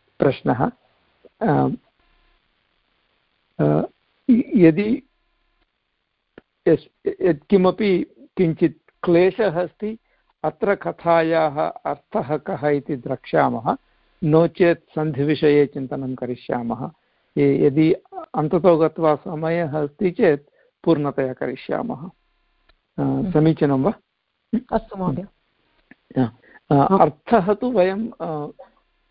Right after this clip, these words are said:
Speaker 1: प्रायः स्थूलरूपेण तु जानीमः एव, यथा कथां पठाय-, पठेम तदा वयं, अ,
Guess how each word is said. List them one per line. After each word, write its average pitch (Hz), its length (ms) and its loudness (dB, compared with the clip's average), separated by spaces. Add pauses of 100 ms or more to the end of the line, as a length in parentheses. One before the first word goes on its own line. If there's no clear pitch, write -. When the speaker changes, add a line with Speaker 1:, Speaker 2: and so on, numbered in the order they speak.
Speaker 1:
प्रायः 165 600 2
स्थूलरूपेण 170 1120 -2
तु 165 140 -8
जानीमः 139 840 -6
एव, 135 300 2 (140)
यथा 135 240 0
कथां 143 420 -2
पठाय-, 147 520 -4
पठेम 147 420 2 (580)
तदा 143 300 2
वयं, 143 400 -4 (180)
अ, 139 220 -8